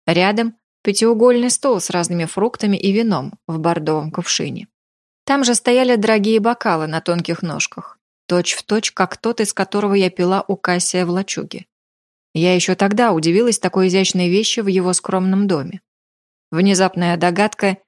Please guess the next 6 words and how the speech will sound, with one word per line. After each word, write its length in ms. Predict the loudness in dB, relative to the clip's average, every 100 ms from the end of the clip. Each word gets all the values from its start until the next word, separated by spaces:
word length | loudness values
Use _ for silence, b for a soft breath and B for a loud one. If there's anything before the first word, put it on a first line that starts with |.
| _ -4
чуть 200 | -2 2
не 120 | 2
заставила 520 | 2 0 0 2 2
остановиться 640 | 0 0 2 2 0 -4
в 60 | -6
танце. 500 | -6 -6 -6 -8